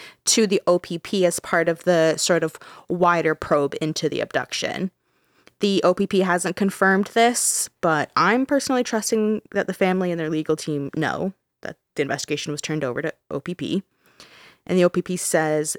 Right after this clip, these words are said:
they're utilizing all resources to locate El Naz of the home invasion style abduction. So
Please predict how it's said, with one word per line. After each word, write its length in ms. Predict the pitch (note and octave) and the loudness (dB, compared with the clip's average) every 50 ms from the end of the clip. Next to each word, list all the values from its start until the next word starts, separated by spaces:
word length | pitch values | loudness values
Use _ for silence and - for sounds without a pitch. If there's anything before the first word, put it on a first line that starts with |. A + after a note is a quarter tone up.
| - D#3+ | -6 -4
they're 300 | F3+ E3 D#3+ D#3 D#3 D#3 | -2 -2 -2 0 -2 -2
utilizing 560 | E3+ E3+ E3+ F3 E3 E3 E3 E3+ - D#3 D3+ | -2 -2 0 2 2 2 2 0 -2 -4 0
all 220 | - E3 F3+ F#3+ F#3+ | 2 2 4 4 4
resources 560 | F#3 F3+ E3+ - E3+ E3+ - - E3 E3+ - | 4 2 2 0 -4 -4 -2 -4 -4 -4 -4
to 140 | - - D#3 | -8 -6 -4
locate 680 | D3+ F#3 D#3 E3 - G3+ F3+ F3 F3+ - - - - - _ _ - | 0 0 0 0 0 0 0 0 0 -2 -4 -6 -6 -6 _ _ -2
El 160 | E3 F3 E3+ | 0 0 2
Naz 600 | F3 E3 E3 E3 E3 E3 E3+ - - - - - _ _ _ _ _ _ _ _ _ - | 2 2 2 2 2 0 -2 -2 -4 -4 -4 -6 _ _ _ _ _ _ _ _ _ -2
of 240 | E3+ E3+ E3 D#3+ - | 0 0 0 0 -2
the 140 | E3 E3+ | -6 -6
home 340 | D3+ - - - F#3 F3+ F#3 | -6 -6 -2 0 2 2 2
invasion 380 | F3+ E3+ E3 D#3 D#3 D#3+ D#3+ D#3 | 2 2 0 0 -2 -4 -6 -6
style 360 | - - D3 C#3+ D3+ D#3 - - | -4 -2 -2 -2 -2 -4 -6 -6
abduction. 720 | - D#3+ D#3+ - - - - - - - - - F#3+ F3+ _ _ _ _ _ _ _ _ _ _ _ - - - - - - - _ _ | -8 -8 -6 -6 -6 -6 -6 -10 -12 -12 -12 -12 -14 -16 _ _ _ _ _ _ _ _ _ _ _ -20 -20 -20 -20 -20 -20 -20 _ _
So 680 | - - - G#3 F#3+ F3+ E3+ E3 E3 D#3+ E3 F3 D#3+ | -8 -2 0 2 4 4 4 4 4 2 2 0 -2